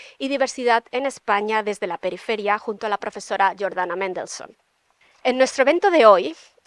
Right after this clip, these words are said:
Chuen conversará con la escritora Desiree Bela Lobebde y la activista Safia Adam sobre feminismo y sus implicaciones en España, con un enfoque en el antirracismo, la creación de comunidades de apoyo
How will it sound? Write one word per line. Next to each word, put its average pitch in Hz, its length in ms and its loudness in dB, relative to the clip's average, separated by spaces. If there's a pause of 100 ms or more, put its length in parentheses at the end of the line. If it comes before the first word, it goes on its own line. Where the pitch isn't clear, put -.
(220)
Chuen 285 420 4
conversará 226 720 2
con 220 180 -4
la 190 160 2
escritora 254 800 0
Desiree 214 520 -2
Bela 202 260 -4
Lobebde 262 640 -2 (340)
y 247 100 -6
la 247 100 2
activista 262 640 -6
Safia 202 580 -4
Adam 247 380 0 (260)
sobre 277 320 0
feminismo 240 800 -2
y 240 120 -10
sus 254 180 -8
implicaciones 233 680 -4
en 214 120 -4
España, 240 480 0
con 220 180 -6
un 240 80 -4
enfoque 247 520 -2
en 220 100 -4
el 185 100 -2
antirracismo, 247 880 -4 (540)
la 226 140 0
creación 254 580 0
de 254 80 -2
comunidades 214 640 -4
de - 80 -14
apoyo 262 540 -2